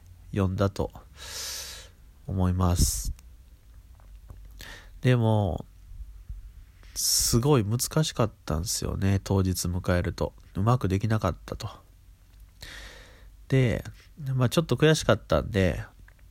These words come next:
あの、コルクラボのね、クローズの掲示板に、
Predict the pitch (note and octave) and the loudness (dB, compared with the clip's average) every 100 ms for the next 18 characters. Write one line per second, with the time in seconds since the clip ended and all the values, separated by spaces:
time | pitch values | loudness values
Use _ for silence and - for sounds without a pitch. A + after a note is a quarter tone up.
0 | - - - - - - - - - E2 | -20 -20 -20 -20 -20 -20 -20 -20 -6 -4
1 | D2+ C2+ C#2 E2+ A#2 A2+ A#2 A2+ G2+ C#2+ | -2 -2 -4 -2 0 0 2 2 2 0
2 | E2 B2+ C3+ - - - - - A#2+ D3 | 2 0 0 -10 -20 -20 -20 0 6 6
3 | C3 F#2+ D2+ C2+ A1 - - - - - | 6 2 -2 -2 -2 -4 -10 -20 -20 -20
4 | - - - - - G#2 G2+ G2 F#2+ E2 | -20 -20 -20 -20 -2 2 4 4 4 4
5 | G#2 C#3 G2 | 2 2 0